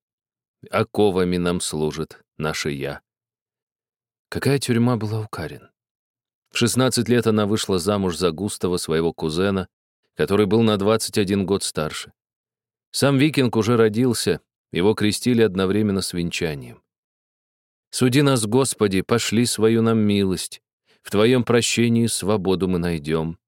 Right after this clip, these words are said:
Сноска. Перевод псалма. Алешин. Какая свобода у нее была? Какая-то наверняка была. Она окончила университет, начала работать в социальной службе в муниципалитете Стентреска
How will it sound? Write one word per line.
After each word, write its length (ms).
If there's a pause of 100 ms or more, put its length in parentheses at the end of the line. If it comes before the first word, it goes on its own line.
(720)
Сноска. 480 (540)
Перевод 380
псалма. 540 (720)
Алешин. 500 (1000)
Какая 320
свобода 500
у 60
нее 180
была? 380 (1080)
Какая-то 440
наверняка 560
была. 380 (540)
Она 260
окончила 440
университет, 720
начала 360
работать 480
в 40
социальной 440
службе 440
в 60
муниципалитете 920
Стентреска 680